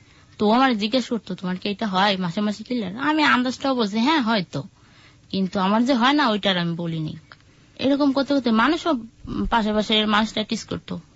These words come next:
"এই তোর পেট বড় হয় কেন, এরকম কেন?" আমি বলতাম, "কি জানি, আমি জানি না তো।" তো পেটের ভিতর বাবু যখন নড়াচড়া করতো, এর ভিতরেও যখন চার মাস হয়, বাবু ও বিয়ে করে ফেলে। যেহেতু আমার বাবা মা বিয়ে দিবে না ওর কাছে,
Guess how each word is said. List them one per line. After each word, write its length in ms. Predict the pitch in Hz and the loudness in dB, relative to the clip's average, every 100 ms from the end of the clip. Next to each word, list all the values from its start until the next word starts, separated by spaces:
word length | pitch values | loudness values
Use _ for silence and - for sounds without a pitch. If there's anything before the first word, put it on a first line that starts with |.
| - | -6
"এই 240 | 226 226 196 | -2 -2 -2
তোর 120 | 220 | -8
পেট 180 | 214 254 | -4 -4
বড় 160 | 262 269 | 0 0
হয় 160 | 240 180 | 0 0
কেন, 200 | 170 156 - - - - - - | -2 -4 -10 -20 -20 -20 -18 -2
এরকম 340 | 262 277 277 | 0 2 2
কেন?" 200 | 196 156 160 - - - | 0 -2 -4 -10 -16 -8
আমি 100 | 247 | -4
বলতাম, 200 | 262 269 | -2 -2
"কি 120 | 247 285 | 0 0
জানি, 120 | 220 196 | 0 0
আমি 80 | 220 | 2
জানি 200 | 247 277 | 2 2
না 120 | 285 233 | 2 -2
তো।" 60 | 175 - - | -8 -12 -10
তো 60 | 262 240 | -8 -4
পেটের 220 | 240 277 277 | 0 0 0
ভিতর 160 | 254 | 0
বাবু 220 | 214 208 262 | 0 0 0
যখন 200 | 262 220 | 0 2
নড়াচড়া 360 | 196 226 262 262 | 2 0 0 -2
করতো, 300 | 269 254 269 165 - - - - | -2 0 0 -2 -4 -20 -20 -4
এর 140 | - 269 | 0 2
ভিতরেও 420 | 285 269 240 175 - - - - | 4 4 4 2 -2 -20 -16 -4
যখন 380 | 226 233 262 240 | -2 2 2 2
চার 200 | 254 269 | 0 2
মাস 160 | 320 302 226 | 2 0 0
হয়, 200 | 233 233 | 0 2
বাবু 320 | 220 226 247 - | 0 -2 -4 -2
ও 80 | 240 | 0
বিয়ে 200 | 220 240 | 4 4
করে 200 | 196 185 175 | 4 0 0
ফেলে। 200 | 151 170 - _ 269 | -4 -6 -14 _ -4
যেহেতু 240 | 277 233 | -2 0
আমার 120 | 220 | 0
বাবা 180 | 202 220 | 0 0
মা 120 | 233 | -2
বিয়ে 220 | 214 214 | -4 -6
দিবে 200 | 202 214 | -4 -4
না 180 | 208 196 | -2 -2
ওর 100 | 196 | -2
কাছে, 280 | 196 190 | -2 -2